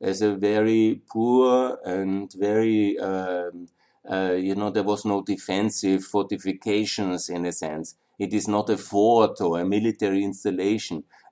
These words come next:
This is a private house. You can find hundreds and thousands in the Balkans, yeah.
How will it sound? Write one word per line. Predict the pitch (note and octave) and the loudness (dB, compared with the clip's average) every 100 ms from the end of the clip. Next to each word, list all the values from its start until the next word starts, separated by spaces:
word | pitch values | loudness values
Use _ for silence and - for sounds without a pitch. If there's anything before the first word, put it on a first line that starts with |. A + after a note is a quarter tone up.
| - | -4
This | A#2+ - | -4 -2
is | A#3+ - | -2 -2
a | |
private | - - F#2 F#2+ A#2 A#2 | -2 0 2 4 2 -2
house. | - F2+ A2 A2+ | -4 -2 -2 -2
You | G#2+ | -4
can | - G#2+ G#2 | -2 -2 -2
find | - G2+ A2 G#2+ | 0 0 0 -2
hundreds | G2+ A#2+ A#2 - | -4 -4 -4 -4
and | A2+ | -4
thousands | - - B2+ B2 A2 | 0 2 2 0 -2
in | G2+ F#2 | -2 -2
the | F2+ | 0
Balkans, | - F#2 E2+ E2 D2+ - | 0 0 -2 -6 -6 -8
yeah. | F2 G2 | -8 -8